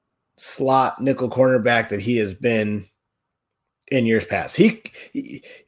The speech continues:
I used to feel comfortable with him going up against a guy like Keenan Allen in the slot. I thought, you know, Taron Johnson, i-, in my opinion, for two years was one of the best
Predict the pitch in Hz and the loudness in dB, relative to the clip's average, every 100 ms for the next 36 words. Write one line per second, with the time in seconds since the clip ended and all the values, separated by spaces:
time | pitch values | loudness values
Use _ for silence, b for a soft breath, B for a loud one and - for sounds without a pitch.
0 | - 175 262 233 202 175 127 - 160 180 | -2 2 4 4 2 4 4 4 4 4
1 | - 120 104 110 113 107 117 113 110 113 | 4 2 2 0 -2 -2 0 0 -2 -2
2 | 110 104 104 110 110 104 - 127 107 110 | -4 -4 -2 -2 0 -2 -4 -6 -2 -2
3 | 104 107 101 - 110 98 80 - 156 185 | -2 -4 -6 -6 -4 -4 -6 -4 0 2
4 | - 131 123 - 135 131 123 - _ _ | 4 4 4 0 0 2 2 0 _ _
5 | _ _ _ - 180 170 175 147 143 117 | _ _ _ 2 6 6 4 4 0 -2
6 | 120 120 120 113 120 156 170 151 131 123 | -4 -4 -4 -4 0 4 4 4 -2 -2
7 | 113 - - 117 113 110 110 - 143 147 | -6 -10 -2 2 2 0 -2 2 4 6
8 | 156 120 110 120 135 113 92 127 123 - | 4 2 0 0 2 0 -2 -2 -2 -4
9 | - | -12